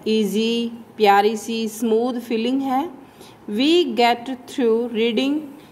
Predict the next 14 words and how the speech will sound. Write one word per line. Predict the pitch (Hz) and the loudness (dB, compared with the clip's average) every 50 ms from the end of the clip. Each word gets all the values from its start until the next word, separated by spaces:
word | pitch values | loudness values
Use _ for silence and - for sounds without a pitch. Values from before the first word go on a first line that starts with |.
| - - - | -20 -16 -8
जो | 185 185 247 269 | -2 2 2 2
हम | 294 294 247 240 254 262 269 240 | 2 2 0 0 0 0 -2 -2
रीडिंग | 214 240 247 226 277 277 269 | -2 0 0 0 0 0 0
के | 262 254 | 0 -2
through | - - 240 226 226 269 370 - - - - - - - - - - 196 | -4 -2 0 0 0 0 -2 -4 -10 -16 -20 -20 -20 -20 -20 -20 -16 -16
प्राप्त | 190 - - 226 202 208 202 208 - | -16 -4 2 4 4 4 4 0 -4
करते | - 254 254 247 254 269 | -4 -4 -4 -4 -4 -4
हैं, | 262 262 269 269 277 294 - - - - - - - - | -4 -2 -2 -2 -4 -6 -8 -12 -20 -20 -20 -16 -8 -2
makes | 214 233 254 285 277 - - - - | 0 0 0 0 -2 -4 -6 -2 0
us | 214 214 220 220 - - - | 2 2 2 0 -4 -4 -2
comfortable, | 233 233 240 240 247 220 214 208 220 202 196 202 208 214 | 0 0 0 0 0 2 2 2 2 2 2 2 0 0
जो | 202 233 233 | 0 0 0
हमें | 240 233 202 202 220 285 311 | 0 0 0 0 0 -2 -4
कंफर्टेबल | - - 262 240 240 240 240 208 196 208 202 190 196 226 339 415 | -2 0 0 0 0 0 0 0 2 2 2 2 2 2 2 2